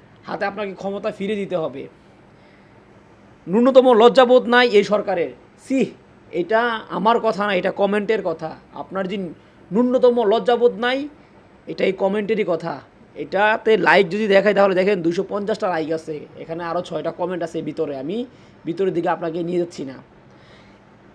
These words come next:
এরকমভাবে এখানে হাজার হাজার কমেন্ট রয়েছে, আমি কয়টা কমেন্ট পড়বো? এই কমেন্টগুলো পড়তে গেলে আমার এক ঘন্টা লাগবে।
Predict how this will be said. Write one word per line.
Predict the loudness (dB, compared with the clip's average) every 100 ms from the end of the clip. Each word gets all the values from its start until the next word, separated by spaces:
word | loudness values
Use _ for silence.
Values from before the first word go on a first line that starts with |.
| 2
এরকমভাবে | 6 10 8 8 8 10
এখানে | 8 4 2
হাজার | 2 4 4
হাজার | 4 4 4 4
কমেন্ট | 0 -2 -2
রয়েছে, | -2 -2
আমি | -4 -4
কয়টা | -2 -2 -2
কমেন্ট | -4 -4 -6 -4
পড়বো? | -4 -4
এই | -4
কমেন্টগুলো | -2 -4 -2 -2 -2
পড়তে | -2 -4 -4
গেলে | -4 -2
আমার | -2 -4
এক | -6 -8
ঘন্টা | -6 -4
লাগবে। | -4 -8 -12